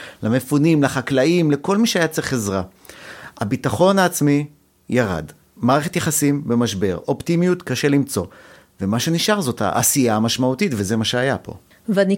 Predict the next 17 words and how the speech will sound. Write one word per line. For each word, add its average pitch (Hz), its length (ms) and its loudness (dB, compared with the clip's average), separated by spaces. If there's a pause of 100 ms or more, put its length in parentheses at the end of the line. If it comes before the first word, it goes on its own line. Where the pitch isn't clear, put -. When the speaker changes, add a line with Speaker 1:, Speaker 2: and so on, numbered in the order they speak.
Speaker 2:
כן 269 280 2
רוצה 262 380 2
להגיד 226 640 2 (420)
שגם 190 1400 2
על 247 140 4
התקווה 185 880 2
והאופטימיות, 226 1040 0 (600)
אנשים 208 460 2
מהר 220 260 4
מאוד 214 320 2
התחילו 202 800 2
לעבוד. 190 580 2 (540)
אני 202 100 2
רוצה 202 260 2
להגיד 294 240 0
שהתקווה 202 760 0
הזאת 277 480 0